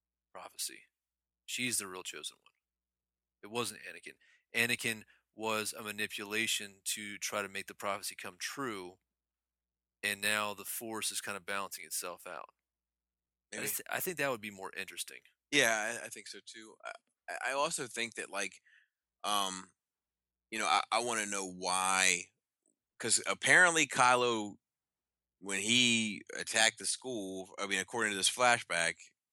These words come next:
Speaker 2: I mean, he was a, he wasn't a kid.
Speaker 1: Yeah.
Speaker 2: Um, so, like, I wonder what happened there.
Speaker 1: Yeah.
Speaker 2: And,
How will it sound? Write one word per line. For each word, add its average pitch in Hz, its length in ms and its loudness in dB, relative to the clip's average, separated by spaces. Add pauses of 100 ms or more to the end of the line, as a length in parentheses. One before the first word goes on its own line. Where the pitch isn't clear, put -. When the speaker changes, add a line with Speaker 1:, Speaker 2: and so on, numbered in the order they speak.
(100)
Speaker 2:
I 95 60 -8
mean, 92 120 -2
he 104 100 2
was 95 160 2
a, 92 180 -4 (200)
he 87 60 -10
wasn't 104 280 0
a 95 40 -6
kid. 95 360 4 (440)
Speaker 1:
Yeah. 107 240 -2 (680)
Speaker 2:
Um, 87 400 0 (120)
so, - 160 4
like, 98 200 2
I 139 200 8
wonder 117 420 -2
what 95 240 -4
happened 98 460 2 (100)
there. 98 320 0 (1300)
Speaker 1:
Yeah. 98 180 -6
Speaker 2:
And, 113 140 4